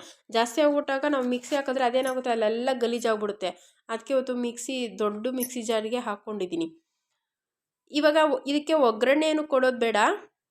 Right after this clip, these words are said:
ಆ ಕಡೆ ಮುದ್ದೆಗೆ ಇಕ್ಕಿದ್ನಲ್ಲ, ಅಕ್ಕಿನೂ ಸಹ ಬೇಯ್ತಾ ಇದೆ,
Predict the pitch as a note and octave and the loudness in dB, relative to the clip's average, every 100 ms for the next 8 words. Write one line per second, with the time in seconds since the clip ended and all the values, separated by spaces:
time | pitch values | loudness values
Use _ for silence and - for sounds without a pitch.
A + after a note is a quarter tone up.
0 | _ _ _ _ _ _ _ _ _ _ | _ _ _ _ _ _ _ _ _ _
1 | - A#3+ C4+ D4 C4+ A#3+ C4+ C#4 C4+ B3 | -6 0 4 4 2 2 2 0 -4 -2
2 | C4 C4 A#3+ C4 C4 B3+ B3+ A#3+ A#3+ B3+ | 2 2 0 -2 -4 -2 -2 0 0 -2
3 | B3 A#3 G#3+ A#3+ | 0 2 2 2